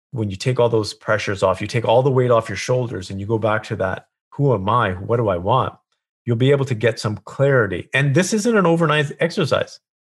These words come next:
Like, Harpreet, let's be serious about this, right? To create your life, you've been programmed for so many years, for decades, to be a certain way, to think a certain way, to behave a certain way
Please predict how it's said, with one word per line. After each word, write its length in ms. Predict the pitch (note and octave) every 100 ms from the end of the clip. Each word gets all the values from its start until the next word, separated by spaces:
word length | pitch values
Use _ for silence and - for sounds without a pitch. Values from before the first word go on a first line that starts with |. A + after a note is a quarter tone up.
| _ -
Like, 140 | A2+
Harpreet, 300 | C#3 C#3 C#3+
let's 160 | D#3+ -
be 100 | D3
serious 380 | - G#3+ F3+ -
about 280 | F#2+ F2
this, 220 | - - -
right? 240 | A2 E3 _ _ _ -
To 160 | D3
create 680 | C3 - A#2+ A#2+ C#3 E3+ F#3 F3
your 560 | C3 C#3 C#3 C3 - -
life, 580 | C3 B2 F3+ A#2 G#2 -
you've 240 | A#2 D3+
been 140 | D3
programmed 640 | - D3+ D3+ B2 A#2 A#2 G#2+
for 180 | - A2
so 380 | - - F3
many 180 | D#3 C#3
years, 260 | A#2 D3+ C#3+
for 120 | A2+
decades, 520 | G2 D3+ D#3+ G#2+ G2+
to 100 | -
be 200 | G#2 C3
a 40 | C#3+
certain 320 | - - A#2
way, 120 | G#2+
to 100 | G#2
think 220 | - D3+
a 60 | C#3+
certain 300 | - A#2 A2
way, 160 | G#2 G#2
to 80 |
behave 360 | F#2+ F#2+ A2+ D#3+
a 60 | A#2+
certain 320 | - - G#2
way 300 | F#2+ F#2